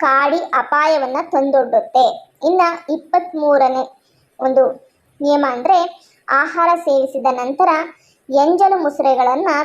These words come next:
ತುಂಬ ಕಾಲ ಹಾಗೆ ತೊಳೆಯದೆ ಇಡಬಾರ್ದು, ತಕ್ಷಣವೇ ತೊಳಿಬೇಕಾಗತ್ತೆ.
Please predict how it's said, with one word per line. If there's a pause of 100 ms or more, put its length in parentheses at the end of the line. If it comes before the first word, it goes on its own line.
ತುಂಬ (180)
ಕಾಲ (180)
ಹಾಗೆ (180)
ತೊಳೆಯದೆ (160)
ಇಡಬಾರ್ದು, (640)
ತಕ್ಷಣವೇ (140)
ತೊಳಿಬೇಕಾಗತ್ತೆ.